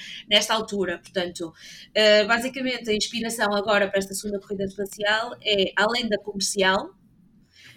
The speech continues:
eh, e de sacar patentes, e de sacar dinheiro, levar turistas e por aí, também temos já, eh, os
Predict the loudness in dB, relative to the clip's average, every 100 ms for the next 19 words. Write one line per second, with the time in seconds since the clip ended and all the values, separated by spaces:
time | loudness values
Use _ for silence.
0 | 2 2 4 0 -2 -2 -2 -2 -2 -2
1 | 0 -4 -6 -8 -2 -2 0 0 2 2
2 | 0 -2 -2 -4 -4 -4 -6 -8 -10 -4
3 | -4 -4 -6 -10 -18 -14 -4 0 0 0
4 | -2 -2 -2 2 4 4 0 -8 _ -10
5 | -4 -2 -2 -2 -2 -2 -2 -2 -4